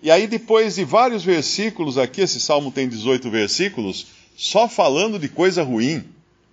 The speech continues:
É o tipo de salmo que aquela, eh, fizeram uma Bíblia nos Estados Unidos, uma Bíblia em inglês, da qual eles excluíram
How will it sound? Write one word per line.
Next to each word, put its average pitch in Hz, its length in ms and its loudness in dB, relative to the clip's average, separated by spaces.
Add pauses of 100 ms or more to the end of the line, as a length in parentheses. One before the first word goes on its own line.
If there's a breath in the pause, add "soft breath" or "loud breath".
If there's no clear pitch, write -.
(120)
É 107 80 -2
o 117 60 2
tipo 175 300 -6
de 156 100 -4
salmo 160 560 2
que 180 180 -4
aquela, 151 540 2 (220)
eh, 123 160 2
fizeram 160 420 -2
uma 180 160 2
Bíblia 104 640 -2 (240)
nos 110 380 -6
Estados 104 300 0
Unidos, 110 320 -2
uma 101 100 0
Bíblia 117 280 -4
em 101 60 -4
inglês, 117 540 -2 (300 soft breath)
da 120 180 0
qual 143 240 4
eles 139 180 -6
excluíram 151 680 0